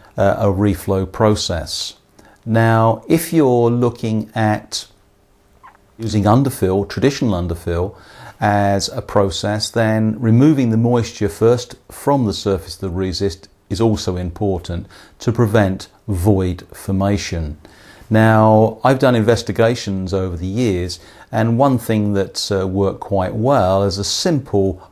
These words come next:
on-the-shop floor test is take a board, expose it to, uh, elevated temperatures similar to soldering,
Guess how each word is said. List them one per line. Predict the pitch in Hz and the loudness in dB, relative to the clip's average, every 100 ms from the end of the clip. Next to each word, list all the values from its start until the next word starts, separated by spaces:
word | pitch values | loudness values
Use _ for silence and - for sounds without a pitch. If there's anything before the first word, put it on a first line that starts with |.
| _ | _
on-the-shop | 117 113 107 90 104 90 | 0 2 0 -2 -4 -4
floor | - 98 95 | -8 -6 -6
test | 87 139 107 82 - - - - 113 | -6 -4 -4 -4 -14 -20 -20 -8 -6
is | - | -2
take | 165 151 101 | 0 0 0
a | |
board, | 101 98 113 - _ _ _ _ _ | 0 2 0 -2 _ _ _ _ _
expose | 120 113 - 135 135 131 | -2 -2 0 2 2 4
it | 110 104 - | 0 -2 -6
to, | - 101 95 | -2 0 2
uh, | 95 - | -2 0
elevated | 107 95 101 92 85 | 0 0 -2 -4 -8
temperatures | - 98 85 101 117 | -6 -6 -6 -8 -8
similar | - 110 107 92 | -4 -2 0 -2
to | - 95 | -6 -6
soldering, | - 110 110 95 98 | 0 0 0 -2 -6